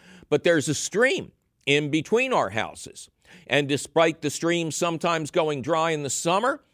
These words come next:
the bamboo has stayed on the other side for thirty-five years. There are giant rock outcliffs behind the stand. Our local road is in front of the stand, and although some shoots do get through, the township cuts them out and tars them over.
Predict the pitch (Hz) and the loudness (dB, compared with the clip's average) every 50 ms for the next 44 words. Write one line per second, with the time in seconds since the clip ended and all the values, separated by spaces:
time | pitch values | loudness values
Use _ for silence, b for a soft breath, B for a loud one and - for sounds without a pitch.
0 | _ _ - 117 117 90 131 139 143 143 143 127 156 170 156 147 160 143 - - | _ _ -4 -4 -2 0 2 2 2 2 0 0 0 2 2 0 0 -2 -4 0
1 | - 135 123 139 151 160 165 165 170 165 160 156 185 196 - - 170 151 147 156 | 2 4 4 4 2 0 -2 0 0 0 0 0 0 -2 0 2 2 4 4 2
2 | 165 156 - 139 127 - 127 113 110 120 127 - - 147 139 139 143 143 139 208 | 0 -2 -6 -8 -6 -2 -2 -2 -2 -2 -6 -2 0 2 4 4 2 2 0 0
3 | 254 240 151 - - - - _ _ B B B 165 190 190 175 B - 135 143 | 0 0 0 0 -4 -18 -20 _ _ B B B -20 -18 -18 -10 B 4 4 4
4 | 147 - - 147 151 147 123 90 95 113 139 151 170 175 175 165 - - 123 127 | 4 4 4 2 2 2 2 -2 -2 0 2 2 2 2 0 -2 -4 -4 -6 -4
5 | 127 131 139 160 175 170 156 - - - - 147 - 202 - _ - - - 143 | -2 0 2 4 4 4 4 0 -8 0 4 4 4 4 2 _ -16 -6 0 0
6 | 117 90 - - - - - - 147 156 156 180 233 262 254 240 226 160 151 143 | 0 0 0 -8 -14 -14 -6 -4 -2 -2 0 2 2 2 2 0 -2 -2 -2 -2
7 | - - - 147 123 101 - - - - _ b b b b b b b b - | -2 -2 -2 -2 -2 -2 -4 -8 -14 -20 _ b b b b b b b b 0
8 | 120 117 110 113 110 107 110 113 117 123 117 170 185 180 175 240 262 269 214 151 | 2 2 2 2 0 0 2 2 2 2 4 2 0 2 4 6 6 6 6 6
9 | 123 110 107 156 170 170 165 - 262 269 254 240 185 147 143 - - 180 147 117 | 4 -2 -2 -2 -4 -4 0 2 2 2 2 0 -2 -2 -4 -2 0 0 0 0
10 | 98 85 90 139 131 127 143 147 143 143 156 147 - - 165 165 165 143 - - | 0 -2 -2 -2 0 2 2 2 2 2 0 0 2 0 0 0 0 -2 -4 -4
11 | - 196 190 151 - - - 170 202 196 170 180 196 185 - - 202 247 262 247 | -4 -4 -4 -6 -10 -8 -6 -4 -4 -4 0 2 2 2 0 0 0 4 4 4
12 | 240 226 220 b b b b 156 165 156 - 190 175 170 170 143 - 175 165 - | 4 2 -4 b b b b -4 -4 -2 0 2 2 2 0 0 0 -2 -2 -2
13 | - - 160 160 - - 151 143 131 123 120 - 110 107 - 113 107 107 101 95 | 0 0 0 0 0 -2 -2 -2 0 -2 -2 -4 -8 -6 -2 0 0 0 0 -2
14 | - 117 120 180 240 254 226 165 117 101 - | -6 -4 2 4 6 6 6 4 2 -2 -8